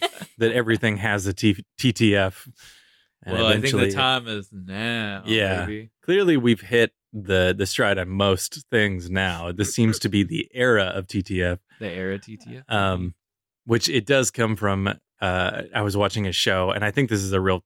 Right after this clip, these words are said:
Speaker 2: term that people use, but it's a T T P, which is time to penis. Uh, and it's how,
Speaker 3: <laughs>
Speaker 2: how long someone will
Speaker 3: <laughs>
Speaker 2: use a game mechanic to make a penis.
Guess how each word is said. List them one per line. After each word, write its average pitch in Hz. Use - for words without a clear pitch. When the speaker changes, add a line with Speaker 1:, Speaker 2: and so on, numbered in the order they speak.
Speaker 2:
term 95
that 92
people 95
use, 92
but 95
it's 98
a -
T 107
T 95
P, 95
which 87
is 101
time 110
to 101
penis. 113
Uh, 95
and 104
it's 98
how, 131
Speaker 3:
<laughs> -
Speaker 2:
how 156
long 131
someone 113
will 107
Speaker 3:
<laughs> -
Speaker 2:
use 113
a 104
game 101
mechanic 110
to 120
make 101
a 101
penis. 110